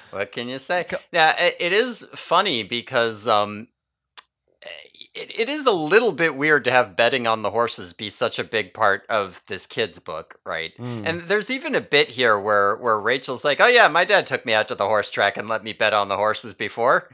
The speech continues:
Speaker 2: <laughs>
Speaker 1: He
Speaker 2: Yeah.
Speaker 1: thinks that's a fun father-daughter activity. <laughs>
Speaker 2: Yeah. Yeah, well, I guess betting wasn't quite as, uh, stigmatized for, <laughs> I mean, I don't
Speaker 1: Yeah.
Speaker 2: know. Uh,
Speaker 1: Who knows?
Speaker 2: I, I do. I mean, I am now going to write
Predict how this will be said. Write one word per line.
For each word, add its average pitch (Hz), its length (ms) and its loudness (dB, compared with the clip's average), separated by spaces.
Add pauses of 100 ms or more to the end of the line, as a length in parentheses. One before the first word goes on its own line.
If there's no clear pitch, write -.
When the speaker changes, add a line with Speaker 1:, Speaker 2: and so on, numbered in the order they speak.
(100)
Speaker 2:
<laughs> 117 180 -10
Speaker 1:
He 131 120 -4
Speaker 2:
Yeah. 139 100 2
Speaker 1:
thinks 202 200 2
that's 185 200 2
a 170 60 0
fun 185 280 2
father-daughter 175 640 6
activity. 190 640 0
<laughs> - 80 -12
Speaker 2:
Yeah. 143 440 2 (800)
Yeah, 254 280 6
well, 254 80 4
I 240 140 4
guess 208 180 0
betting 160 360 0
wasn't 139 360 -2
quite 131 280 -2
as, 113 280 -6
uh, 104 180 -2
stigmatized 98 880 -8
for, 101 240 -20 (400)
<laughs> - 420 -20
I 123 100 0
mean, 131 320 -4
I 113 180 2
don't 120 120 4
Speaker 1:
Yeah. 131 120 4
Speaker 2:
know. 101 200 -8 (1500)
Uh, 101 680 -4
Speaker 1:
Who 131 160 -10
knows? 90 400 -6 (200)
Speaker 2:
I, 135 80 2
I 143 40 0
do. 175 340 -2
I 151 100 2
mean, 147 180 -2
I 151 200 2
am 156 280 0
now 131 200 4
going 120 260 -4
to 110 120 -10
write 98 400 -4